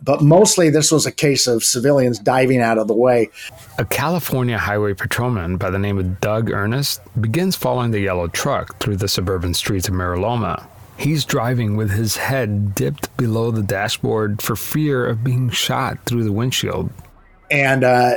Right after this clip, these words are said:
Speaker 1: he's weaving through the streets, and at one point he misses a turn, and a child jumps out in the road and says, "No, no, they went that way, they went that way."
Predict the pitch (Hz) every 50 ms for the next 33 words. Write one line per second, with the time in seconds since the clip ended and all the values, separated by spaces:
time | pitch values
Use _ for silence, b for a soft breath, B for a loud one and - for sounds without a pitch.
0 | - - - 139 180 269 294 202 190 196 214 214 185 196 175 - 160 170 156 147
1 | 127 - - - 170 170 160 160 - 143 135 127 143 156 185 - - 180 165 151
2 | 151 147 151 147 147 139 107 127 120 - - 156 160 156 151 135 127 113 101 98
3 | - - - 151 175 175 160 147 143 - - 131 127 - - 131 127 - 127 120
4 | 120 123 131 135 139 135 123 120 - - 117 110 - 180 202 185 170 165 185 190
5 | 180 165 156 151 - 127 - 190 185 - 123 127 123 123 - - 117 170 156 -
6 | - 180 - - - - -